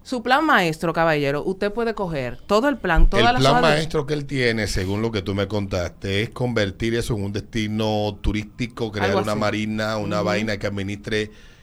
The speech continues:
Speaker 2: el club, la marina que se crea a la orilla del río, que tiene acceso al río Isabela,
Speaker 1: Ujú.
Speaker 2: y la recuperación de una serie de áreas que están ahí. Ese es el plan maestro que él tiene.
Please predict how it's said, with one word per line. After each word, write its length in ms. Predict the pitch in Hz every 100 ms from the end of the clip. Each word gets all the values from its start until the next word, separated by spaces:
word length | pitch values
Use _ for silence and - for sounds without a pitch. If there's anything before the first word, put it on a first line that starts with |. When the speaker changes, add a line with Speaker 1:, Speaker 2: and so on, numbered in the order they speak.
| - -
Speaker 2:
el 200 | 95 92
club, 680 | - 107 113 117 117 110
la 160 | 101 92
marina 300 | 92 98 101
que 80 | 98
se 120 | 104
crea 160 | 104 101
a 40 |
la 60 | 98
orilla 220 | 101 101
del 180 | 98 90
río, 540 | - 113 113 113 113
que 80 | 98
tiene 160 | 98
acceso 260 | 98 101 104
al 80 | 98
río 140 | 101
Isabela, 680 | 101 - 104 107 104 107 107
Speaker 1:
Ujú. 80 | 175 165 147 -
Speaker 2:
y 80 | 104
la 360 | 101 101 98 92
recuperación 540 | 98 95 101 95 110
de 60 | 110
una 100 | 104
serie 220 | 107 107
de 120 | 104
áreas 160 | 104 107
que 100 | 98
están 200 | 113 110
ahí. 260 | 110 107 - - - -
Ese 140 | - 127
es 80 |
el 120 | 127 117
plan 240 | 107 104
maestro 380 | 104 95 - 87
que 80 | 87
él 80 |
tiene. 320 | - - -